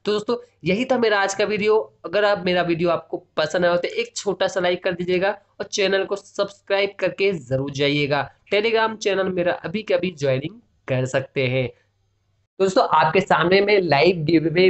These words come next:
winner निकालने वाला हूं। तो दोस्तों अगर आपने मेरा चैनल नहीं सब्सक्राइब किया तो अभी के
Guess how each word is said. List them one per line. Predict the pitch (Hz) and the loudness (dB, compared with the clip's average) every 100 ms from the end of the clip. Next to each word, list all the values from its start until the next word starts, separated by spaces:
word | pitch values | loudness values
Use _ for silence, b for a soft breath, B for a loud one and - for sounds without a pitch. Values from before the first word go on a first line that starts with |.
| 139 | 2
winner | 147 165 | 0 0
निकालने | 170 147 147 151 175 | -2 0 0 2 2
वाला | 175 180 | 0 -2
हूं। | 196 | -4
तो | 202 | -8
दोस्तों | 196 233 202 | -8 -8 -2
अगर | 175 254 | 2 2
आपने | 262 190 185 180 139 b b b _ - | 2 2 2 -2 -6 b b b _ 4
मेरा | 208 262 | 6 6
चैनल | 262 233 196 175 - _ 180 | 6 4 4 2 0 _ 2
नहीं | 214 294 | 4 6
सब्सक्राइब | - 202 - 208 202 - | 4 0 2 2 2 2
किया | 214 | 0
तो | 214 - - | 0 -2 -4
अभी | 180 202 262 269 | -4 0 0 2
के | 254 | 4